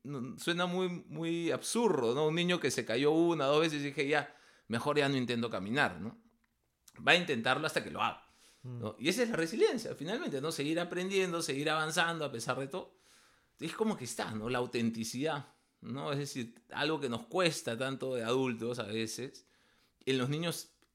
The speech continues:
Speaker 1: es, pues, o sea, ellos son, ¿no? No, no hay nada que los limite o los preocupe o, o, o lo, o lo frene, ¿no? Entonces creo que son herramientas valiosísimas y que a veces es, es como volver a recordar, ¿no? Como tú le dices, o sea, ponerte la mano en el corazón,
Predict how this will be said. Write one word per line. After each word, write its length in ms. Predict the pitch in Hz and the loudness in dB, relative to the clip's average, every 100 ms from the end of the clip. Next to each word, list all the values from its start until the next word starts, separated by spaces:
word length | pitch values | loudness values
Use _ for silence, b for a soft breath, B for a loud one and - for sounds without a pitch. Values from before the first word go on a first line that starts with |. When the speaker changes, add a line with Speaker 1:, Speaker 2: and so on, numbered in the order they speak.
| - | -6
Speaker 1:
es, 300 | 151 220 185 | 0 2 2
pues, 320 | - 117 110 113 | -4 -4 -4 -4
o 60 | |
sea, 160 | 110 127 | -2 -2
ellos 260 | 147 160 | -2 -2
son, 420 | - 226 285 107 113 | 2 2 2 -4 -4
¿no? 160 | 151 | -4
No, 180 | 160 151 | -4 -4
no 100 | 156 | -4
hay 100 | 165 | -4
nada 400 | 165 185 185 185 | -4 -2 -2 -4
que 160 | 165 120 | -4 -4
los 160 | 113 110 | -2 -2
limite 580 | 110 139 165 175 143 131 | -2 -2 -2 -2 -2 -2
o 20 | |
los 120 | 120 | -2
preocupe 720 | 117 110 - 151 165 165 135 117 | -2 -4 -2 4 6 6 6 4
o, 80 | |
o, 340 | 110 107 117 110 | 4 0 -2 -2
o 60 | |
lo, 160 | 113 107 | -2 -2
o 160 | 85 107 | -2 -2
lo 140 | 107 | -4
frene, 540 | - 156 165 151 110 107 | -2 2 2 2 -2 -8
¿no? 60 | - B B B B B B B B B B | -14 B B B B B B B B B B
Entonces 200 | - 135 | -8 0
creo 160 | 170 202 | 4 4
que 80 | 165 | 2
son 160 | 170 190 | -2 0
herramientas 500 | 156 131 160 180 170 | 0 0 0 0 0
valiosísimas 1080 | 127 107 - 156 143 - 117 110 214 - _ b b b b b - | 0 0 0 -2 -2 -2 0 -2 -4 -12 _ b b b b b -10
y 140 | 131 | -4
que 140 | 127 | 0
a 40 | 127 | 2
veces 520 | 160 170 196 190 - | 2 2 0 -2 -4
es, 380 | 147 165 - - | -4 -4 -6 -6
es 140 | 160 - | -10 -6
como 260 | 190 190 | -2 0
volver 400 | 123 107 143 160 | 2 2 2 2
a 60 | 180 | 0
recordar, 460 | 165 113 120 147 | 0 -2 -2 0
¿no? 120 | 123 120 | -2 -2
Como 220 | 110 117 | -2 -2
tú 80 | 160 | 0
le 80 | 170 | 0
dices, 120 | 127 | -2
o 20 | |
sea, 180 | 120 - | -4 -6
ponerte 360 | 104 135 151 | -2 -2 0
la 100 | 165 | -2
mano 160 | 147 151 | 0 0
en 80 | 160 | -2
el 120 | 156 | -2
corazón, 800 | 113 95 - 131 147 143 117 | -6 -6 -4 0 2 2 0